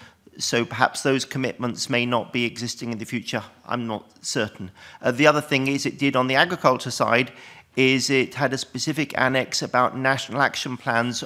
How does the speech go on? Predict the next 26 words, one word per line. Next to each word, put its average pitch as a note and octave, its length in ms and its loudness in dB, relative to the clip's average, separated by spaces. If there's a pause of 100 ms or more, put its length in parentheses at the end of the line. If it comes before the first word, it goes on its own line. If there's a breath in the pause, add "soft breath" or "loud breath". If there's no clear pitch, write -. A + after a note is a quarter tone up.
(120)
on B2 360 -2 (400 loud breath)
taking E3+ 400 2
action G#2+ 520 0 (360)
on A#2+ 500 2 (120)
reducing B2 640 -2
agricultural A2+ 560 -2
ammonia A2 280 0
emissions. G#2 560 -6 (480 loud breath)
Um, B2 280 4
that, C#3+ 400 6 (600)
that D#3 360 -2
annex D3 420 2
was B2+ 160 -4
not C#3+ 380 2 (160)
in C3+ 240 2
the B2+ 220 0
nineteen B2 380 0
ninety-nine B2+ 500 2
one, C#3 300 0 (580 loud breath)
um, A#2+ 340 0
so B2+ 220 2
it G2 140 -2
was B2 140 -6
a A#2+ 60 -2
new C#3 340 2
commitment, C3+ 680 -2